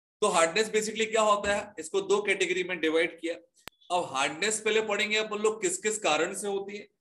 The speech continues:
उसके बाद में उनको रिमूव करने के तरीके ढूंढेंगे। तो दो टाइप की हार्डनेस होती है, एक तो होती है आपकी टेम्परेरी हार्डनेस, जो सिंपल मेथड से हम लोग रिमूव कर सकते हैं, और दूसरी होती है परमानेंट हार्डनेस।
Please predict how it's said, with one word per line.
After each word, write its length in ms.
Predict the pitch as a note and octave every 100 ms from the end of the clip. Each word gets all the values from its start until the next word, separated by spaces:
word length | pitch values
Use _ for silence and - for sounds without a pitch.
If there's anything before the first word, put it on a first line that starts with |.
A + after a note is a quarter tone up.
| _ _ D#3
उसके 260 | D#3+ E3
बाद 120 | F#3 F#3+
में 60 | G3
उनको 300 | G3 G3 G3+ C3+
रिमूव 280 | D#3+ F3+ G#3
करने 260 | G3 F3 F3+
के 80 | F3+
तरीके 320 | D#3 D3 D#3+
ढूंढेंगे। 300 | D#3+ E3 E3 - _ _ - _ _ _
तो 60 | F3
दो 200 | D3 G#3
टाइप 280 | G#3+ G3+ G3+
की 60 | G#3+
हार्डनेस 440 | F#3 F3 F3 F3
होती 260 | E3+ D#3 D3+
है, 100 | C#3
एक 140 | C#3+
तो 80 | F#3
होती 220 | F3+ F3+
है 60 | F3+
आपकी 240 | F3 F#3
टेम्परेरी 600 | F#3 D#3+ D3+ D3 F3+ F#3+ G3+
हार्डनेस, 520 | F#3+ F#3 G3 G3+ - _ -
जो 60 |
सिंपल 400 | F#3+ G3 E3+ F#3+ F#3
मेथड 280 | E3 F3 E3
से 140 | F3
हम 140 | D#3
लोग 180 | D#3+ D#3+
रिमूव 200 | D3 D#3 D#3+
कर 120 | D3+
सकते 220 | C3 - -
हैं, 280 | _ - - _ -
और 120 | F#3 E3
दूसरी 300 | F#3+ F3+ G3+
होती 240 | F#3+ G3
है 60 | G3+
परमानेंट 540 | D#3+ D#3 D#3 E3 E3+ D#3
हार्डनेस। 420 | C#3 B2 A2+